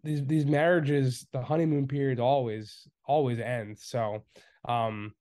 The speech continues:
I don't necessarily think it was, like, doomed to fail from the beginning, or, like,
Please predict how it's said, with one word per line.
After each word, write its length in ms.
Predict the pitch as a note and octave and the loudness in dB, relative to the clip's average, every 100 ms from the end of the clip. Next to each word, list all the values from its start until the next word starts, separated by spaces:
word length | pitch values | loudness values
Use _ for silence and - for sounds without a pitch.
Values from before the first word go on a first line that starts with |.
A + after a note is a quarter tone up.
| _ - _ _ - | _ -20 _ _ -6
I 80 | C#3+ | 0
don't 160 | E3+ | 0
necessarily 480 | E3+ C#3+ C#3+ D#3+ D#3 | 0 -4 -4 -2 -2
think 420 | C#3 D3+ D3 C3+ _ _ _ _ _ | -4 -4 -4 -8 _ _ _ _ _
it 180 | D3 - | -14 -12
was, 160 | C#3+ | -8
like, 300 | C#3 C3 B2+ | -4 -2 -2
doomed 480 | B2 C#3+ D3 D3 C3 - _ | -2 0 2 0 -4 -12 _
to 80 | C#3+ | -12
fail 420 | C3 - C#3 C#3+ | -10 -2 0 2
from 220 | C#3 D3 C3+ | 0 -4 -4
the 60 | |
beginning, 580 | C3 C3 C#3 D3 E3+ D#3+ | -4 -2 0 0 -2 -2
or, 100 | B2+ | -4
like, 260 | A#2+ A#2+ | -6 -10